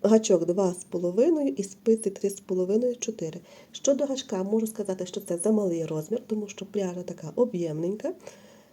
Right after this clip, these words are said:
А щодо спиць, ну, в принципі, так, тому що я в'яжу на три сімдесят п'ять.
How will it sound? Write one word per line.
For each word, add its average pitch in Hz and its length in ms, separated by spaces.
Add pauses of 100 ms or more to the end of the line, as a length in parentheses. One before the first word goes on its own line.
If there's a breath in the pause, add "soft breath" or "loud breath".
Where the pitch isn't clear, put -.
(140 loud breath)
А 285 160
щодо 233 300
спиць, 330 380
ну, 254 140
в 285 80
принципі, 254 400
так, 170 300
тому 214 200
що 220 220
я 196 240
в'яжу 175 440
на 214 120
три 190 260
сімдесят 190 640
п'ять. 156 420